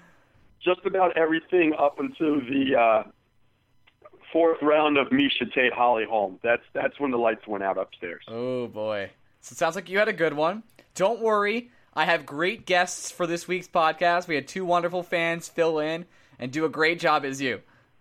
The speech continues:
Speaker 1: That's good, because I can't talk.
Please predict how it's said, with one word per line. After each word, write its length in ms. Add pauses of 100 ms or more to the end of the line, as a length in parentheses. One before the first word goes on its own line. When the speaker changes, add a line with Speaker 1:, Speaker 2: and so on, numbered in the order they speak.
(600)
Speaker 1:
That's 180
good, 320
because 420 (200)
I 100
can't 240
talk. 300